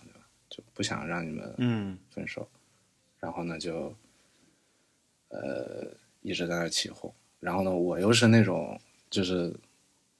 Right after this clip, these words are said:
Speaker 1: 分手之后我是从来不会去和好，就只要我认定了，我觉得不合适了，我一定是深思熟虑过的，我觉得真的是不合适，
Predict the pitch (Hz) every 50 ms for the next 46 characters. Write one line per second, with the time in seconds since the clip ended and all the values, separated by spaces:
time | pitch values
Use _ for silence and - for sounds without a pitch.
0 | _ _ _ _ _ _ _ _ _ _ - - 110 104 98 87 85 98 92 -
1 | 98 90 87 87 82 - - - - - - 92 87 87 85 - _ _ _ _
2 | - - - - 85 104 127 113 87 90 85 - - 78 - - - 85 82 80
3 | 78 - - _ _ _ _ _ _ _ _ - - - - - - - - -
4 | - - - - - _ _ _ _ _ _ _ _ _ _ _ _ _ _ _
5 | _ _ - - 95 90 - - 90 90 101 101 87 85 92 95 90 87 101 98
6 | 95 92 87 87 85 85 85 - 87 87 87 90 87 87 87 87 - _ _ _
7 | _ _ _ _ _ _ _ _ _ _ _ _ - 92 - - 90 - - -
8 | - 98 90 87 82 - - 104 - - - - - - 98 92 90 92 92 104
9 | 98 98 95 - 104 98 95 92 92 - - - - - - - 107 104 104 -
10 | 113 107 101 - - 101 95 104 101 95 - - 104 95 92 101 104 - _ _
11 | _ _ _ _ _ - 98 87 - 95 92 92 98 95 92 95 - - _ _
12 | _ _ _ _ _ - - 104 107 107 101 - - 90 87 87 90 - _ _
13 | - 87 - - - - - - - 87